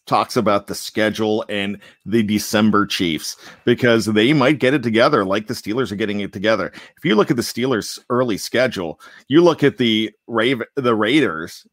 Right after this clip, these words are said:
excuse me, you'd much rather have the Raiders in December 'cause I don't believe in them whatsoever.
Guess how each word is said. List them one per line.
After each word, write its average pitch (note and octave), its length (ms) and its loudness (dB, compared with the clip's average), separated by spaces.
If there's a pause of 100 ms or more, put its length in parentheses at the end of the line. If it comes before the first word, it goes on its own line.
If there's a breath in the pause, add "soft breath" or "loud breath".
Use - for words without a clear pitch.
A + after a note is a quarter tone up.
(220)
excuse A2 320 -4
me, G#2 260 -4
you'd D#3 240 0
much D3+ 260 2
rather D3 280 4
have C#3+ 140 4
the C3 60 2
Raiders B2 360 0
in A2 80 -4
December G#2+ 400 -4
'cause F#2+ 120 -8
I A#2 60 0
don't B2 160 0
believe G2 260 -6
in E2+ 60 -12
them G#2+ 180 -6 (100)
whatsoever. E2 640 -8